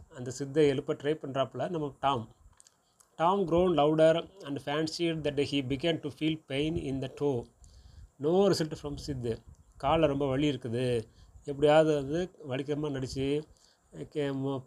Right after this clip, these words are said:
புரண்டு கிரண்டு, எப்படியாவது வேதனைப்பட்டாவது சித்தை எழுப்பி அவனை வந்து நம்ப வச்சிட்டோம்னா, ஆண்ட் நமக்கு லீவு கொடுத்துருவாங்க. இன்னைக்கு ஸ்கூலுக்கு தப்பிச்சு-, ஸ்கூலுக்கு போறதுலேருந்து தப்பிச்சுக்கலாம்.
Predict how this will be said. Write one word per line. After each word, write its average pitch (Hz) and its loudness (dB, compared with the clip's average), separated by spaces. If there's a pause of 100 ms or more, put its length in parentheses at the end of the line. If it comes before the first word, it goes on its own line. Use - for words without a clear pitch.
(180)
புரண்டு 143 -2
கிரண்டு, 139 -2 (420)
எப்படியாவது 139 4
வேதனைப்பட்டாவது 139 0
சித்தை 147 0
எழுப்பி 151 0 (580)
அவனை 143 -2
வந்து 147 4
நம்ப 139 0
வச்சிட்டோம்னா, 151 -4 (400)
ஆண்ட் 143 0
நமக்கு 135 -2
லீவு 139 0
கொடுத்துருவாங்க. 117 -4
இன்னைக்கு 117 -4
ஸ்கூலுக்கு 135 -4
தப்பிச்சு-, - -16
ஸ்கூலுக்கு 156 -2
போறதுலேருந்து 135 -4
தப்பிச்சுக்கலாம். 117 -4